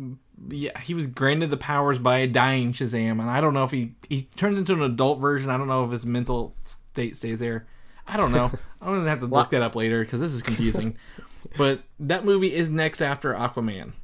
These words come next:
Speaker 1: So we
Speaker 2: Maybe. We'll see.
Speaker 1: It's,
Speaker 2: <laughs>
Speaker 1: I'm pretty sure it's gonna go. However, another franchise is dying. I believe this is a Universal franchise, Mike, um, is the Dark Universe.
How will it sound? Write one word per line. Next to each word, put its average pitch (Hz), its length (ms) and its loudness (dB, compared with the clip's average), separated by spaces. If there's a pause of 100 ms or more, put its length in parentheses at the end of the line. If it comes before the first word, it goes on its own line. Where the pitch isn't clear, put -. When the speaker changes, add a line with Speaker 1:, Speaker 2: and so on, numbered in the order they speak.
Speaker 1:
So 107 460 -4
we 113 380 -4
Speaker 2:
Maybe. 131 460 6 (120)
We'll 123 260 0
see. 117 320 -2
Speaker 1:
It's, 143 340 4
Speaker 2:
<laughs> 226 200 12
Speaker 1:
I'm 165 240 8
pretty 151 220 2
sure 147 200 2
it's 139 100 2
gonna 143 220 0
go. 113 240 2 (460)
However, 196 640 6
another 175 340 2
franchise 147 580 2
is 127 100 -2
dying. 123 280 2
I 123 60 2
believe 170 200 2
this 160 160 -4
is 131 60 -4
a 127 60 0
Universal 123 640 2
franchise, 110 640 -2
Mike, 110 340 -6 (420)
um, 117 400 0
is 123 280 -2
the 127 160 -2
Dark 147 320 4
Universe. 147 680 0